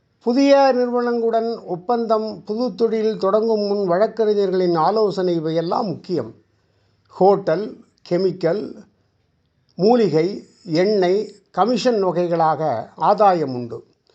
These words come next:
வருஷம் முழுக்க சனி பகவான் பத்தில் தொடர்வதால் உத்தியோகத்தில் வேலை பளு இருக்கும். உங்கள் உழைப்பிற்கு வேறு சிலர் உரிமை கொண்டாடுவார்கள். சிலருக்கு அயல்நாட்டில்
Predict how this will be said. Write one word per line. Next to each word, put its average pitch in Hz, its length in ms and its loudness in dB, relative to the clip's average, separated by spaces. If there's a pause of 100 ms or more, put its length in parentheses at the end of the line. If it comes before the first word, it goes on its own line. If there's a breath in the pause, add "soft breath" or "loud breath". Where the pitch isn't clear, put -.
(420)
வருஷம் 226 400 2
முழுக்க 262 400 2
சனி 226 240 0
பகவான் 247 480 2
பத்தில் 196 360 -2
தொடர்வதால் 202 560 2
உத்தியோகத்தில் 214 840 0
வேலை 208 280 0
பளு 233 360 -2
இருக்கும். 139 400 -6 (800)
உங்கள் 175 260 2
உழைப்பிற்கு 233 760 0
வேறு 220 260 4
சிலர் 220 320 0
உரிமை 220 380 -2
கொண்டாடுவார்கள். 139 840 -2 (200)
சிலருக்கு 202 1000 0 (840)
அயல்நாட்டில் 240 1120 2